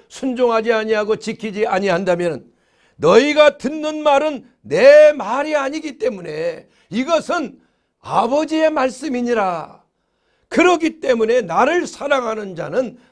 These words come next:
내 말을 지키는 자라야 나를 사랑한 자고 하나님을 사랑하는 자라. 이렇게 말씀하시는 것입니다. 그렇기 때문에 우리가 하나님이 세우신 가정은 하나님의 말씀의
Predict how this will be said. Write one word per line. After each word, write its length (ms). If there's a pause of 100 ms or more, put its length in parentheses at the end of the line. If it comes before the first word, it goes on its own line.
내 380
말을 760 (180)
지키는 680
자라야 460 (680)
나를 320
사랑한 520
자고 340 (140)
하나님을 760 (300)
사랑하는 640
자라. 400 (360)
이렇게 580 (220)
말씀하시는 680
것입니다. 300 (320)
그렇기 320
때문에 380 (460)
우리가 440 (1000)
하나님이 420
세우신 500
가정은 680 (600)
하나님의 520
말씀의 840